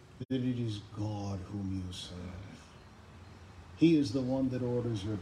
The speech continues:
days, just as he does with you. And so there is the command by Jacob to put away the foreign gods. And then, verse three,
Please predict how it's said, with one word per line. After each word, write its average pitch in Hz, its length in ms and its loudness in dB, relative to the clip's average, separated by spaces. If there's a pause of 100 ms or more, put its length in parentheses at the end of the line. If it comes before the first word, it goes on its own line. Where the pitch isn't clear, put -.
days, 90 1080 -6 (920)
just - 520 2 (400)
as 123 200 2
he 127 100 4
does 107 360 -2
with 95 240 -4
you. 85 400 -6 (2250)
And 151 120 12
so 165 200 6
there 151 300 8
is 135 200 2
the 135 220 6
command 131 680 6
by 127 220 4
Jacob 143 720 6
to 156 80 4
put 165 240 6
away 156 240 8
the 143 140 6
foreign 151 520 6
gods. 151 480 6
And 156 220 8
then, 214 320 2
verse 185 320 4
three, 180 560 8